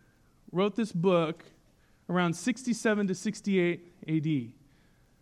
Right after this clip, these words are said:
That's about thirty years after Jesus rose from the dead. And for fifteen hundred years, rivers of blood,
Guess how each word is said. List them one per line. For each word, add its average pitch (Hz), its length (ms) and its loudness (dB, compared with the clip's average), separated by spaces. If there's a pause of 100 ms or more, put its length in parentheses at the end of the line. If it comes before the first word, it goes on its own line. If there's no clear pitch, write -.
(400)
That's - 160 -10
about 175 320 0
thirty 262 220 2
years 220 280 4
after 190 300 -2
Jesus 165 480 0
rose 208 480 2
from 202 140 2
the 185 60 2
dead. 143 400 0
And 180 140 -4
for 196 100 0
fifteen 277 460 2
hundred 233 320 2
years, 190 680 0 (500)
rivers 247 460 2
of 214 100 2
blood, 185 560 4